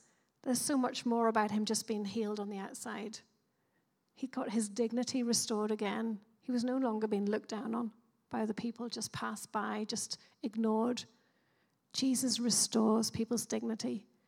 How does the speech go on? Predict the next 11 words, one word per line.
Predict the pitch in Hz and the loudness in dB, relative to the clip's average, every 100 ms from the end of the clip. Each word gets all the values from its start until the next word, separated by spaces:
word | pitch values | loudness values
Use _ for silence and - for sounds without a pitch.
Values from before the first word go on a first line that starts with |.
| _ _ _ _ _ | _ _ _ _ _
Healing | - 262 254 277 269 | 4 8 10 12 10
doesn't, | 240 202 247 254 | 8 4 2 2
it's | - | 2
just | 240 254 | 2 2
not | 262 | 2
the | 262 | 2
outside, | 202 262 - 226 220 233 - - - | 0 0 -2 -2 0 0 -2 -14 -6
it's | - | 0
on | 240 226 | 2 0
the | - | 0
inside. | 226 233 - 247 254 127 | -2 0 -2 -2 -2 -4